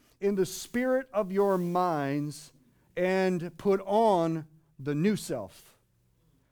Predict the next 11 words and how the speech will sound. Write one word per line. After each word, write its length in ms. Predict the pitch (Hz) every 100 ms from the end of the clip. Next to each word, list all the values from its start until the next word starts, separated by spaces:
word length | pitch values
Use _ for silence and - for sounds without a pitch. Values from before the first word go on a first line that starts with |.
| _ _
created 680 | - 196 190 196 247 220 202
after 420 | 196 196 175 185
the 240 | 165 156 139 - _ _
likeness 680 | 127 127 202 233 170 156 170
of 160 | 143
God 420 | 139 185 147 139 139 _ _ -
in 160 | 151
true 240 | 147 180 147
righteousness 1040 | 139 185 202 220 - - 208 220 214 - _ _ -
and 140 | 156
holiness." 800 | 156 165 151 123 101 - - -